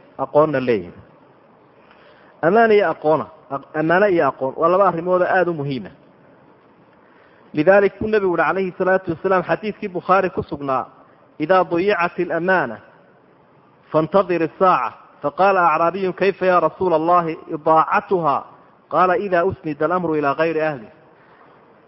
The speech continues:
Eh, nabigu calayhi salaatu wasalaam isagoo ka warramaya guud ahaanba diin iyo dunyaba dadka waxa looga baahan yahay, waxa uu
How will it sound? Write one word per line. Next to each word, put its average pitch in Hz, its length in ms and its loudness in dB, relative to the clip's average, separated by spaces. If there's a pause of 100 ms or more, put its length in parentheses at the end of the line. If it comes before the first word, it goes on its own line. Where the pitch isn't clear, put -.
(240)
Eh, 165 320 4
nabigu 208 260 0
calayhi 196 340 2
salaatu 196 340 0
wasalaam 190 380 -6
isagoo 202 340 -4
ka 208 140 -6
warramaya 175 760 0 (160)
guud 160 200 0
ahaanba 196 340 0
diin 214 260 -4
iyo 208 140 2
dunyaba 185 420 0
dadka 196 320 -2 (120)
waxa 180 200 -2
looga 175 260 4
baahan 180 360 2
yahay, 127 240 -4 (800)
waxa 165 220 4
uu 160 140 2